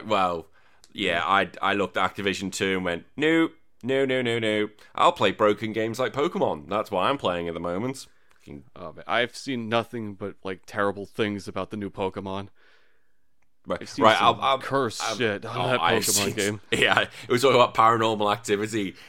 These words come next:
Speaker 1: It's, like, literally my P S Vita has attacked this game, and at the time of recording this, it's, um, four days after the release of Pokemon Scarlet and Violet, and I've made this clear on the show. I made it clear when I made that episode.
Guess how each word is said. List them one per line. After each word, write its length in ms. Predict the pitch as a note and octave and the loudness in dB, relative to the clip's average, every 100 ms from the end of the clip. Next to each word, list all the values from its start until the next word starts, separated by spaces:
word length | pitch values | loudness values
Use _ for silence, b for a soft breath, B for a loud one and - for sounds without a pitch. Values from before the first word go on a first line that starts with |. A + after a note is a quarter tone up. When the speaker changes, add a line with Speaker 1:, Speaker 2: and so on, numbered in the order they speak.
| B | B
Speaker 1:
It's, 340 | G#2 G2 - | 2 2 0
like, 120 | A2 G#2 | -2 0
literally 580 | G#2 G2+ B2 A2+ G#2+ | -2 0 -4 -2 -4
my 160 | G#2 G2 | -4 -4
P 180 | F#2+ A2 | -2 0
S 100 | G#2 | 0
Vita 380 | - G2 F#2+ G#2+ | -2 -6 -4 -2
has 120 | G2 F2+ | -4 -6
attacked 580 | E2+ - F2+ - - - | -8 -4 -4 -6 -20 -8
this 220 | F#2 - | -6 -4
game, 400 | G2 E2+ E2+ E2 B B B | -2 -2 -2 -8 B B B
and 460 | F#2 G2 F#2+ F#2 G2 - - - - | -2 0 0 -4 -8 -14 -20 -20 -8
at 80 | A#2 | -6
the 80 | A#2+ | -6
time 320 | A#2 C3 C3+ | -4 0 0
of 80 | C#3+ | 0
recording 640 | C3+ - A2 A2+ C3 C#3+ | -4 -2 -2 0 -2 -2
this, 280 | D#3 - - B B | -4 -4 -14 B B
it's, 400 | - G#2 - - | -6 -6 -6 -8
um, 440 | E2 F#2+ F#2+ F2+ F#2 - | -6 -4 -4 -6 -10 -14
four 360 | - A#2 A2+ | -6 -2 0
days 320 | G2+ G2 G#2+ | 0 -2 -2
after 240 | A2+ G2 G2+ | -4 -4 -6
the 120 | F#2+ | -6
release 360 | F#2 F#2 G#2 A2+ | -4 -4 -6 -6
of 160 | F#2+ | -8
Pokemon 400 | G2 F#2 F2+ F2+ | -8 -10 -8 -10
Scarlet 340 | - F#2 F2 F2+ | -8 -6 -6 -6
and 60 | F2 | -8
Violet, 460 | E2 F2 F#2 F#2 - B B B | -6 -6 -6 -8 -12 B B B
and 200 | F2 F#2 | -4 -2
I've 220 | E2 F#2+ | 0 0
made 220 | G2+ A2 | -2 -4
this 100 | B2 | -6
clear 320 | - - C3+ C3+ | -8 0 2 2
on 80 | |
the 60 | C3+ | 0
show. 320 | - D3 C#3 | -2 -2 0
I 80 | E2+ | 0
made 240 | F2 F#2 | -2 -4
it 140 | A2+ B2 | -6 -6
clear 280 | C3 B2+ B2+ | -4 -2 -2
when 80 | |
I 80 | A#2+ | -2
made 220 | A#2+ A#2 | -4 -4
that 120 | A#2 A#2+ | -4 -4
episode. 540 | A#2 A2+ G#2+ G#2 G2+ | -6 -4 2 2 0